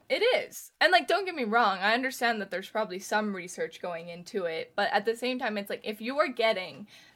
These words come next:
like, five billion dollars a year from, let's say, the Terry Fox runs, everything, and just from normal support, it's like, how is that amount of money not going to, or how is there no cure? Or even if so,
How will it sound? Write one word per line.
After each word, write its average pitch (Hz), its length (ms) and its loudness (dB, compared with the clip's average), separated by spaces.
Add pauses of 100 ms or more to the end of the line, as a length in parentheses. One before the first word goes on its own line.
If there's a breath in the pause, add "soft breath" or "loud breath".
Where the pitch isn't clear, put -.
(140 soft breath)
like, 202 260 2
five 269 540 8
billion 254 460 6
dollars 214 380 4
a 196 60 -4
year 175 320 -4
from, 202 220 -6
let's 185 200 -4
say, 214 120 -4
the 170 100 -6
Terry 233 320 0
Fox 196 400 0
runs, 175 420 -6
everything, 175 640 0
and 202 120 -2
just 220 180 -4
from 190 160 -8
normal 190 300 -2
support, 208 500 2 (260 loud breath)
it's 240 160 4
like, 220 180 4 (140)
how 320 540 8
is 247 180 0
that 269 220 8
amount 254 240 2
of 220 80 -2
money 208 520 -2 (200)
not 240 360 2
going 202 560 -2
to, - 140 -4
or - 300 4 (120)
how 302 260 8
is 311 100 -4
there 254 140 0
no 233 200 2
cure? 226 360 2
Or 294 260 8
even 254 380 -4
if 247 200 -4
so, 202 600 2